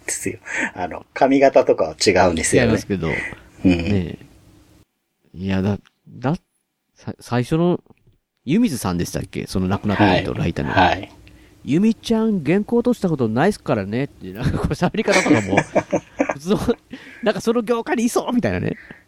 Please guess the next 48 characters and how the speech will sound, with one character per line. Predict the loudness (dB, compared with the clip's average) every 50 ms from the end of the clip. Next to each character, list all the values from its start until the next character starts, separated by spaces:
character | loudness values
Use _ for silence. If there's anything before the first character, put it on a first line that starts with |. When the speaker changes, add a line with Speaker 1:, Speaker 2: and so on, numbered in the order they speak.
| _ _ _ _ _ _ _ _ _ _ _ _ _ _ _
Speaker 1:
で | 4 4
も | 4 4 4 2 2 4
あ | 6 6
れ | 6 6
で | 6 4
す | 4 2
よ | 0 0 2
ね。 | 0 0 0 0 -2 -6 _ _ _ -2
女 | 0 0 2
性 | 4 6 6 8 8 6 4 2 0 -2 _ _ _ _ _
っ | 2
て | 4 6
分 | 6 4 4 4
か | 2 2
っ | 2 _ -8
た | -6 0
ら、 | 2 2 2 2 0 -6 _ _ _ _ _ _ -4
Speaker 2:
う | -2 -2
ん。 | -2 -4 -8 _ _ _ _ _ _ _ _ _ _ _ _ 0
Speaker 1:
女 | 0 0 2
性 | 4 4 6 6 8
で | 6 4
も | 4 2
こ | 0 4 4 4
う |
い | 4
う |
人 | 4 4 2 2
い | 4 2 2
る | 4 6
よ | 6 6
な | 4 4 2 2
っ | 2
て | 0 -2
感 | 2 2 2 4
じ | 4
で | 4 4
す | 4 4
よ |
ね。 | 2 4
Speaker 2:
そ |
う | 4
そ | 6 6
う |
そ | 4
う | 4
そ | 0
う。 | -4